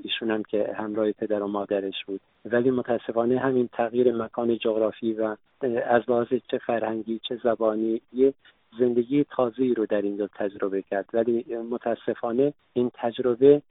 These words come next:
با وجه این که به نظر خودم گشتن و تجربه کردن زندگی‌ها و ملیت‌های مختلف درس‌های خوبی برای آماده شدن یک فرد، شاید کار خوبی باشه، ولی متاسفانه دخترم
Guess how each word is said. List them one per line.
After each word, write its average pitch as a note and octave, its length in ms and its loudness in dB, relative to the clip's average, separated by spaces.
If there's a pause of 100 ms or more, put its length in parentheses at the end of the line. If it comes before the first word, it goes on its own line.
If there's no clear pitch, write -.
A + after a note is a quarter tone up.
(140)
با B2 140 2
وجه C#3 260 4
این B2+ 240 0
که A#2+ 260 0 (340)
به B2 120 6
نظر B2 360 4
خودم A#2+ 540 -2 (260)
گشتن B2 440 2
و B2 140 2
تجربه A#2 420 -2
کردن A#2+ 580 -2
زندگی‌ها A#2 580 2
و - 20 2
ملیت‌های A2+ 880 0
مختلف A2 520 -2 (100)
درس‌های B2 460 4
خوبی A#2 420 -2
برای G#2+ 500 0 (380)
آماده A2+ 400 0 (100)
شدن A2+ 260 0
یک A2+ 220 0 (160)
فرد، A#2 200 -2 (880)
شاید A2+ 300 2
کار A#2 240 0
خوبی A#2 360 -4
باشه، G#2+ 460 0
ولی B2 180 0
متاسفانه A#2 800 -4 (440)
دخترم A#2+ 540 0